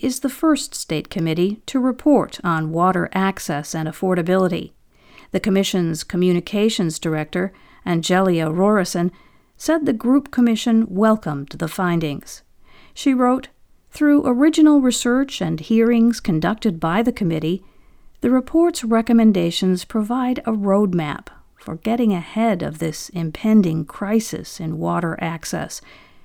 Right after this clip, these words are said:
before more lives are shattered by the inability to afford this fundamental human right and basic necessity."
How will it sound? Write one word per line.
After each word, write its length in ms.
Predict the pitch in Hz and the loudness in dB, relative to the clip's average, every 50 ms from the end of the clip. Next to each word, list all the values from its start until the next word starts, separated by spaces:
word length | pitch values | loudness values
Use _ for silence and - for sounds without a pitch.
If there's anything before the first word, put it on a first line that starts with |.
| _ - _ | _ -14 _
before 320 | - 220 - 285 277 277 | -8 -8 -6 -4 -2 0
more 320 | 262 214 208 208 240 254 240 | 2 4 4 6 6 6 6
lives 420 | 220 180 151 156 156 160 - - - | 4 2 0 -2 -6 -8 -10 -10 -10
are 140 | 160 165 | -8 -8
shattered 640 | 160 - - - - 240 247 254 226 175 147 - - - _ _ _ - | -8 -10 -10 -6 -4 -2 -2 -2 -2 -4 -6 -8 -12 -18 _ _ _ -10
by 120 | 175 160 | -10 -8
the 140 | 160 165 180 | -6 -6 -4
inability 680 | - 208 220 247 233 190 190 202 196 190 196 196 185 | 0 2 2 2 2 2 0 -2 0 -2 -2 -2 -4
to 200 | - - 185 170 | -4 -6 -6 -6
afford 580 | 156 - - - - 262 247 233 233 208 185 185 | -6 -8 -8 -6 -4 -2 0 0 -2 -2 -2 -4
this 240 | 180 180 - - - - - - - - _ - | -4 -4 -6 -10 -16 -20 -20 -20 -20 -20 _ -20
fundamental 840 | - - - 254 277 277 254 214 202 202 220 240 240 - 180 160 156 | -12 -6 0 2 2 4 4 4 4 4 4 4 2 0 -2 -4 -4
human 440 | - - - 220 226 220 214 196 185 | -6 -2 2 4 6 6 6 4 2
right 420 | 180 175 175 180 185 - - - _ _ | 0 0 -2 -2 -4 -6 -10 -16 _ _
and 220 | - 190 190 175 175 | -2 -2 -2 -2 -2
basic 460 | - 214 226 220 220 - 151 - - | 0 0 2 2 0 -4 -8 -8 -8
necessity." 720 | 147 156 - - - 175 170 - - 156 165 156 165 - | -10 -10 -8 -6 -6 -6 -6 -4 -6 -8 -8 -10 -12 -14